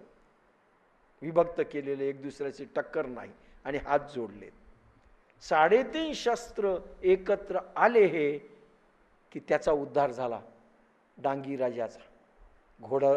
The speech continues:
घोडे रूपाने झाला होता, त्याच्यासाठी एवढं मोठं महायुद्ध झालं. म्हणून भगवंत कसे वागले आणि संत कसे वागतात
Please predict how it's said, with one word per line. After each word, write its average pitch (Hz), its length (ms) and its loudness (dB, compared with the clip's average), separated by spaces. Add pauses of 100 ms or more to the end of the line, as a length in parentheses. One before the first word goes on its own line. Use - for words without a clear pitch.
(160)
घोडे 147 320 2
रूपाने 131 440 -4
झाला 113 240 -6
होता, 101 260 -14 (1080)
त्याच्यासाठी 156 520 -2
एवढं 143 220 0
मोठं 127 320 -6 (400)
महायुद्ध 127 560 -4
झालं. 107 240 -14 (300)
म्हणून 254 180 -4 (180)
भगवंत 160 600 2 (160)
कसे 196 300 -2
वागले 151 600 2 (540)
आणि 131 240 -6
संत 220 480 -2 (100)
कसे 175 220 -6
वागतात 147 480 -4